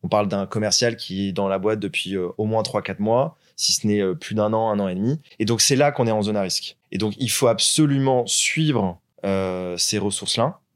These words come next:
pour pouvoir les aider à toujours maintenir leur niveau de performance. Parce que on parle beaucoup de connaissances, d'enablement, parce que l'enablement, c'est de la connaissance notamment, mais c'est tout, tout de suite associé à de la performance. Un commercial qui ne maîtrise pas ce qu'il vend, peu importe, euh,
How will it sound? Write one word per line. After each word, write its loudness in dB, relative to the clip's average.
pour -2
pouvoir 2
les 2
aider 4
à 4
toujours 2
maintenir 2
leur 2
niveau -2
de -8
performance. -4
Parce 2
que 0
on 0
parle 2
beaucoup 0
de -6
connaissances, 0
d'enablement, 2
parce -12
que -12
l'enablement, -2
c'est -4
de -10
la -6
connaissance -4
notamment, -6
mais -2
c'est -8
tout, -18
tout -2
de 0
suite 2
associé 2
à 2
de 2
la 4
performance. -2
Un 2
commercial 4
qui -4
ne 2
maîtrise 2
pas 2
ce -2
qu'il -6
vend, 0
peu 2
importe, -2
euh, -6